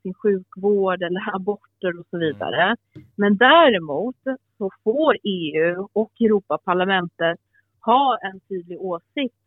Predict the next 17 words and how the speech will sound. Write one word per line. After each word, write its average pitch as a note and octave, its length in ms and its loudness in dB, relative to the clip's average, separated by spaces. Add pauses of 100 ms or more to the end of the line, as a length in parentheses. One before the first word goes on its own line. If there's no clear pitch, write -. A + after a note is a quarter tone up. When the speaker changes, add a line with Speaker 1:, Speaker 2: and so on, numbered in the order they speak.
Speaker 1:
om F#3 200 -6
rätten G3+ 680 -2
till D3+ 140 -12
abort. - 300 -10 (540)
Rätten A3 640 0
att F#3 140 -2
få F#3 80 -8
bestämma E3 580 -6
över D3+ 300 -6
sin D#3 160 -10 (260)
egen D#3 400 -2
kropp. - 280 -10 (520)
Det G3+ 140 2
är D4 160 8
ändå G#3 220 6
liksom F3 380 -2
en E3 200 2